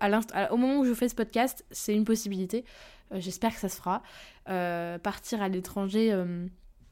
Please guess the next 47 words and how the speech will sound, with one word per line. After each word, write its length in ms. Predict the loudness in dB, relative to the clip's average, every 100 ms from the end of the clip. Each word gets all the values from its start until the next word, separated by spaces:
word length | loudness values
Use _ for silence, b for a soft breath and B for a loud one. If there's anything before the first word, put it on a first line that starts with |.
| -20 -14 -6
donc, 220 | -4 -2
euh, 80 | -2
vivre, 280 | -2 -2 -2
euh, 300 | -2 -2 -6
six 200 | -8 0
mois, 160 | 2 2
enfin, 200 | 0 -4
un 60 | -2
semestre 480 | 0 0 0 -6 -2
à 120 | 0
Londres. 360 | 2 2 0 0
Et 100 | 0
après, 320 | -2 2 2
dans 360 | 4 4 6 4
l'idéal, 500 | 4 2 2 2 0
même 180 | -4 -8
si 240 | -8 -8
je 140 | -8
n'y 80 | -10
crois 160 | -10 -8
pas 100 | -6
trop, 160 | -4
mais 140 | -4 -6 B B -8
dans 220 | 0 2
l'idéal, 440 | 2 2 2 2 -4 B B
un 80 | -6
semestre, 560 | -2 0 2 0 -4 -8
euh, 640 | -6 -6 -4 -6 -6 -8 -10 -14 -18 -2
au-, 240 | 2 2 2
ailleurs 340 | 4 8 8 6
à 60 |
l'étranger, 460 | 2 0 -2 2 2
donc 140 | 2
ça 100 | -2
c'est 120 | -4
dû 140 | -2 -2
à 60 |
mes 180 | -2 -2
études, 340 | -2 0 -2 -4
donc 100 | -8
ça 100 | -8
ferait 180 | -6
passer 240 | -4 -4 -4
un 160 | 0 0
an 80 |
à 40 | 0
l'étranger, 400 | -2 -4 -4